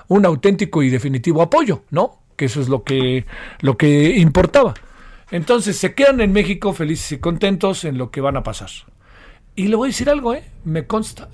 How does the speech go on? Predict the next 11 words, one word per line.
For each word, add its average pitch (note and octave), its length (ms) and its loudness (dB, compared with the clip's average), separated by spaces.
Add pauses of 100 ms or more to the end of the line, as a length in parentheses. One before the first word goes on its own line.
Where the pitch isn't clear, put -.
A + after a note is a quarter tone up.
la D#3 140 -6
gente A#3+ 580 -6
en E3+ 120 -4
Tijuana F3+ 760 -4
se - 280 -12
comportó E3 800 -4
de E3+ 120 -2
una F#3+ 260 -2
manera F3 580 -2
verdaderamente F3 1080 0
amable. F3+ 400 -2